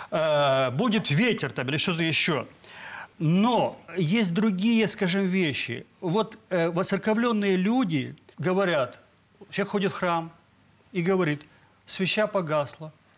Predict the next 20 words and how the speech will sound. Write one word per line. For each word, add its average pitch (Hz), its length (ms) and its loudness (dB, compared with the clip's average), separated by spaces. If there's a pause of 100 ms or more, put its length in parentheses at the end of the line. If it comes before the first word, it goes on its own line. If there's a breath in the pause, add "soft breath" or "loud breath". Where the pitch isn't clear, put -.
(120)
это 175 200 -4
к - 80 -20
несчастью». 147 640 -6 (340)
Или: 156 220 -4 (160)
«Дома 196 320 0
у 190 60 2
меня 180 280 0 (180)
упала 185 460 0 (260 loud breath)
икона, 151 640 -2 (300 soft breath)
вот, 160 260 -2 (300 soft breath)
это 185 220 -2
к - 20 -4
несчастью». 160 580 -4 (360 loud breath)
Человеку 208 380 -2
стало 185 360 0 (100)
там 151 160 -6
сердцем 160 500 -4
нехорошо 165 720 -6
во 151 120 -6
время, 156 380 -6